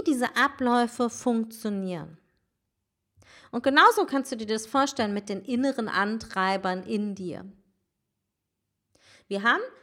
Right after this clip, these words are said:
über viele, viele, viele Jahre gelernt, w-,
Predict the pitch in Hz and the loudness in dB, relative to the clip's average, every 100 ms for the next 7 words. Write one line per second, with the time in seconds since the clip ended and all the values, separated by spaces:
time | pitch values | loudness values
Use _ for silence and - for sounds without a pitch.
0 | _ 254 226 233 233 233 _ _ - _ | _ -6 0 2 0 -4 _ _ -20 _
1 | _ _ - - 370 466 427 302 - 262 | _ _ -12 -2 0 2 2 2 2 0
2 | 254 254 - 254 254 233 190 185 208 233 | 2 0 -2 -2 0 0 6 6 6 2
3 | 262 226 202 185 185 214 302 440 - - | -2 -2 -2 0 0 0 -2 -8 -14 -20
4 | - _ - 202 196 196 | -20 _ -14 -12 -8 -6